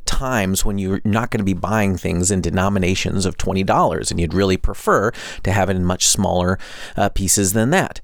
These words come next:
But it's really inconvenient if you're thinking about this approximately the same amount of gold being two thousand bucks, right? You're really gonna carry around two thousand bucks in your pocket? I mean, day to day, what do you buy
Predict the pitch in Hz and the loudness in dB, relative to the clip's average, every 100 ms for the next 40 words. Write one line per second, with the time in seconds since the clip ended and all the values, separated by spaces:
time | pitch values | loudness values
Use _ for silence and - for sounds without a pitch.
0 | - - - 131 127 127 175 190 240 285 | -14 -12 -2 0 0 0 0 2 4 4
1 | 226 117 104 101 98 92 92 117 123 117 | 2 2 2 2 0 2 2 2 0 0
2 | - 107 110 101 101 98 - - - - | -2 0 0 0 -2 -2 -2 0 -2 0
3 | - 92 - 101 104 113 95 - 107 110 | -2 -2 0 0 2 0 2 2 2 2
4 | 101 101 101 87 107 139 107 110 113 123 | 2 2 2 2 4 4 4 2 0 0
5 | 117 - 156 - - - 165 185 120 92 | 0 2 0 -2 -6 -2 2 2 2 0
6 | - - - - - - 127 165 135 120 | -4 -2 -2 0 -4 -2 0 2 4 4
7 | 151 135 113 - 117 110 139 135 101 92 | 2 2 0 0 2 4 4 4 4 4
8 | 113 135 156 - - - - - - 131 | 4 2 0 -4 -12 -16 -12 0 2 2
9 | - 101 113 123 120 - - - 131 107 | 2 0 0 0 0 0 0 -2 0 0
10 | - - 92 - 156 - - - - - | 0 -2 -4 -6 -8 -8 -14 -14 -14 -10
11 | - - 127 131 113 127 143 135 131 135 | -6 0 2 4 2 4 2 4 4 4
12 | 104 110 131 120 98 104 123 117 90 95 | 4 2 2 0 0 0 0 0 0 0